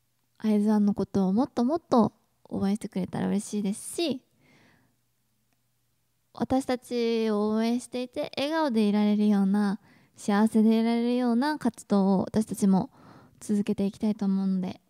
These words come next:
二千二十一年も改めて応援よろしくお願いします。最後にスタッフからメッセージ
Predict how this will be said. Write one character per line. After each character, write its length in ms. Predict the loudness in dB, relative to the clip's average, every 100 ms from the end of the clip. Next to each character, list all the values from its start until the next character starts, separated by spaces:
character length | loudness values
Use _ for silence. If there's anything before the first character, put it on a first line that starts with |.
| -8
二 120 | -4
千 180 | 0 2
二 140 | 2
十 80 | 2
一 240 | 0 2 4
年 180 | 6
も 180 | 6 4 0 _
改 260 | -4 -4 -2
め 140 | -4
て 220 | -4 -12 -16 _ -20 -20 _
応 180 | 2 4
援 220 | 4 2 -2
よ 100 | -4
ろ 100 | -2
し 80 | -4
く 100 | -8
お 20 |
願 240 | -10 -8 -10
い 60 |
し 100 | -10
ま 160 | -8 -8
す。 160 | -12 _ _ _ _ _ _ _ _ _ _ _ _ -4
最 180 | 0
後 60 | 2
に 140 | 2 -2
ス 60 |
タ 120 | -2 -2
ッ 20 |
フ 160 | -2
か 100 | -2
ら 80 | 0
メ 120 | 2
ッ 20 | 0
セ 220 | -4 -8
ー 60 |
ジ 140 | -8